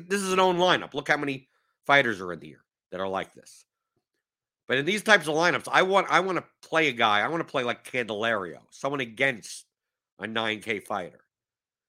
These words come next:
right? I wanna play, like, Sherman or Parisian in the middle. I wanna avoid playing Daniel Rodriguez. It doesn't mean I play Magny.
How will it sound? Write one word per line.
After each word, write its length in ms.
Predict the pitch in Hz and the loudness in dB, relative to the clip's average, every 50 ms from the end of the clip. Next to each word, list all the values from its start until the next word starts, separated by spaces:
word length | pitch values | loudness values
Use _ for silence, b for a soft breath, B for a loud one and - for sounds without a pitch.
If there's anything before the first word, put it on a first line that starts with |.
| _ _ _ _ _ | _ _ _ _ _
right? 260 | 101 107 117 120 120 - - _ _ _ _ _ _ _ _ _ _ _ | -2 0 0 0 0 -2 -10 _ _ _ _ _ _ _ _ _ _ _
I 80 | - 113 | -4 -2
wanna 140 | 135 147 131 | -2 -2 -4
play, 340 | - - 143 147 139 135 123 | -4 0 2 2 2 4 2
like, 220 | 120 113 - - | 0 -2 -4 -6
Sherman 420 | - - 165 165 165 160 160 151 | -6 -2 0 2 2 2 2 -2
or 40 | 139 | -2
Parisian 600 | 117 - 131 131 147 151 147 127 95 98 101 98 | -4 -6 -6 -6 -6 -6 -6 -8 -10 -10 -10 -10
in 80 | 101 101 | -8 -8
the 60 | 104 | -8
middle. 360 | 110 120 127 117 92 71 - _ _ _ _ _ _ _ _ _ _ _ _ _ _ _ - | -6 -4 -4 -4 -4 -6 -12 _ _ _ _ _ _ _ _ _ _ _ _ _ _ _ -4
I 80 | 110 | -2
wanna 200 | 127 143 147 143 | 0 0 0 0
avoid 440 | 139 139 127 135 156 170 175 165 - | 0 0 0 2 2 4 2 2 0
playing 320 | - - 147 139 135 131 120 | -2 0 0 0 0 0 0
Daniel 320 | 135 139 139 135 135 131 | 0 0 2 0 0 0
Rodriguez. 600 | 127 123 120 120 120 123 123 117 85 87 85 80 | 0 0 0 0 -2 -4 -4 -6 -8 -10 -12 -12
It 60 | 85 107 | -10 -8
doesn't 180 | 151 156 160 | -8 -6 -4
mean 120 | 180 180 175 | 0 0 0
I 60 | 156 | 0
play 200 | - 165 160 147 | 0 -2 -4 -2
Magny. 600 | 139 139 147 165 160 113 98 92 85 78 85 | 0 4 4 4 4 2 -2 -10 -16 -18 -20